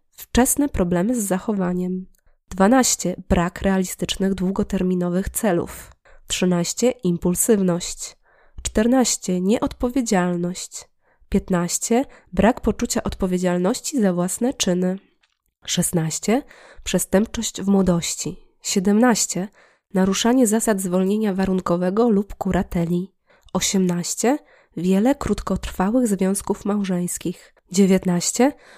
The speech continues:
popełnianie różnego rodzaju przestępstw. Dwadzieścia,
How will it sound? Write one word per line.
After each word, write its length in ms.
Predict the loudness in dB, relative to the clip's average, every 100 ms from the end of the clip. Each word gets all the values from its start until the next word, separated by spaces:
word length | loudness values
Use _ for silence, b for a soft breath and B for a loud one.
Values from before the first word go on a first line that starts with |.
| B -4
popełnianie 580 | 2 4 4 4 2
różnego 440 | 2 2 2 2 0
rodzaju 360 | -2 0 0
przestępstw. 880 | 0 -2 -2 -2 -2 -2 -4 -6 -14 b b b -4
Dwadzieścia, 640 | 0 2 2 2 -2 -4